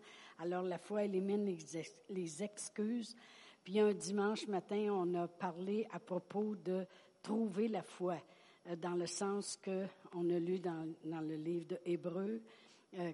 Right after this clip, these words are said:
que les Israélites, euh, ils ont péri faute d'incrédulité parce que la parole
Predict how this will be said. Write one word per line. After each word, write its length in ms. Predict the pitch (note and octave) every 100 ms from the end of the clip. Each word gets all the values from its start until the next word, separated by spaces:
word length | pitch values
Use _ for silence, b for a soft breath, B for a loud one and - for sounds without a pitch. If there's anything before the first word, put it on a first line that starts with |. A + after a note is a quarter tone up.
| -
que 280 | - F3 E3+
les 360 | E3 E3 D#3+
Israélites, 800 | F#3 F#3 F#3 F3 E3+ F#3 G#3 - B B B -
euh, 280 | D#3+ D#3+ E3+
ils 120 | F3+ F3
ont 100 | E3+
péri 680 | - A3 F#3+ G3+ G#3 A#3+ -
faute 260 | - G3+ F#3+
d'incrédulité 960 | F#3 F3+ - F#3 D#3+ F#3 E3+ - G3+ G#3+ B B
parce 200 | - D#3+
que 100 | -
la 240 | F#3 F3+ G#3
parole 560 | - G3 E3 G#3+ G#3+